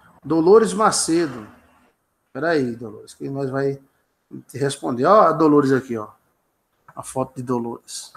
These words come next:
Tá? Deus te abençoe, Dolores. Amém. Gente, eu vou ficando por aqui. Muito obrigado. Paz e luz e até amanhã. Amanhã vamos falar sobre a vontade de Deus.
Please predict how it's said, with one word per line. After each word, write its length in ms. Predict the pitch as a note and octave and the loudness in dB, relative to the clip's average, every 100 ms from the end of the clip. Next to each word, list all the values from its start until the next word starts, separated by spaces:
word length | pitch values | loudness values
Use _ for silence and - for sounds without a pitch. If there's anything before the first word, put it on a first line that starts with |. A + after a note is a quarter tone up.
| - _ _ _ _ _ _ _ _ - | -20 _ _ _ _ _ _ _ _ -4
Tá? 500 | B2 C#3+ E3 - - _ _ _ _ _ C3+ | 2 4 2 -2 -18 _ _ _ _ _ -4
Deus 280 | D3 F#3 | 2 2
te 80 | F3+ | 0
abençoe, 440 | F#3 E3+ D#3 E3 D#3+ | 0 2 4 2 4
Dolores. 720 | C#3 A#2+ A2 - - - _ _ _ _ _ _ | 2 0 -4 -10 -18 -18 _ _ _ _ _ _
Amém. 560 | C3 B2+ C3 C3 A#2 A#2 _ _ _ _ _ _ - - - | -4 -2 0 -2 -4 -10 _ _ _ _ _ _ -20 -20 -8
Gente, 280 | - B3+ C#4+ | 4 6 8
eu 60 | C4+ | 6
vou 60 | |
ficando 240 | C4+ C4+ A#3 | 6 4 6
por 120 | B3+ | 6
aqui. 280 | A3+ C#4+ C#4+ | 6 6 6
Muito 240 | B3+ C4 | 6 6
obrigado. 680 | C4 B3+ F#3+ C4+ B3+ G#3+ - | 4 4 6 8 8 4 4
Paz 260 | C#4 C4+ | 6 6
e 60 | B3+ | 4
luz 320 | A#3+ C#4+ A#3+ | 2 2 2
e 60 | C4+ | 4
até 220 | A#3+ C4+ | 4 4
amanhã. 1120 | C#4 C4 B3+ D4+ D4 C4 A3+ F3+ D3+ C3 A2+ - _ _ _ _ _ | 2 2 2 4 6 6 6 6 2 -2 -8 -16 _ _ _ _ _
Amanhã 480 | C3 F3 D#3 E3+ G3 | -10 -4 -2 0 0
vamos 240 | F#3+ F#3+ | -2 -4
falar 280 | F3 D#3 E3+ | -2 0 0
sobre 520 | - D#3 D3+ C3+ - _ _ | -2 -4 -2 -4 -6 _ _
a 120 | B2+ | -10
vontade 1040 | A#2+ B2 A2+ A2 - C#3 F#3+ F#3+ D#3+ E3+ D#3 | -10 -12 -14 -14 -2 0 2 0 -6 -8 -10
de 160 | D#3 | -10
Deus. 1080 | D3 C#3 C#3+ A#2+ A2 A2+ - - - - - | -6 -2 -2 -2 -8 -14 -18 -16 -16 -18 -20